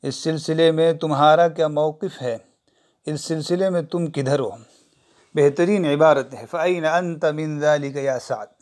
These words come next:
ये तो आपकी कौम का रवैया है, ये तो आपकी कौम की नाराज़गी है, लेकिन इस सिलसिले में आप किधर हैं, आपका मौक़िफ़ क्या है? तो बेहतरीन ताबीर है, "अय्न अंत मिन ज़ालिक,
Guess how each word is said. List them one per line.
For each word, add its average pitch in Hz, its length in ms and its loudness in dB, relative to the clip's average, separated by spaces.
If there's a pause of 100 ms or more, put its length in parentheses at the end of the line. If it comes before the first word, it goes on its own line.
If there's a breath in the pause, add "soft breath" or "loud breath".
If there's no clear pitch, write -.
(600 soft breath)
ये 143 100 0
तो 151 100 2
आपकी 151 400 6
कौम 165 280 2
का 170 140 -2
रवैया 156 460 0
है, 143 140 -4
ये 147 100 -6
तो 151 140 -6
आपकी 151 420 -2
कौम 160 300 0
की 175 160 -8
नाराज़गी 160 540 -2
है, 127 260 -2 (340 soft breath)
लेकिन 143 320 -2
इस 139 160 -12
सिलसिले 147 420 -2
में 160 120 -2
आप 156 420 2
किधर 139 240 -2
हैं, 104 240 -14 (220)
आपका 160 420 0
मौक़िफ़ 151 400 -6
क्या 123 180 -4
है? 110 120 -10
तो 139 120 -16
बेहतरीन 147 440 -2
ताबीर 139 340 0
है, 143 60 0
"अय्न 151 260 -2
अंत 147 340 -4
मिन 135 240 -6
ज़ालिक, 135 320 2